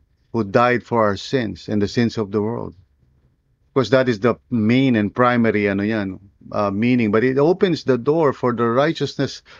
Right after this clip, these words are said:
of God that is now going to be revealed sa life mo if you walk with Him.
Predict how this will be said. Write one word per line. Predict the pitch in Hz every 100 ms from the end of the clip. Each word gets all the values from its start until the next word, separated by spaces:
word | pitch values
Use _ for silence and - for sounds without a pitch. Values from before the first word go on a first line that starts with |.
| - _
of | 123 107
God | 131 135 143
that | 120 113
is | 107
now | 127 120
going | 120 123 113
to | 113
be | 113 107
revealed | 104 98 107 139 131
sa | 113
life | 110 117 120 -
mo | 110 95 - _ _ _ _ _ _ -
if | 113 -
you | 131
walk | 117 127 143 -
with | 110 82
Him. | 95 90 87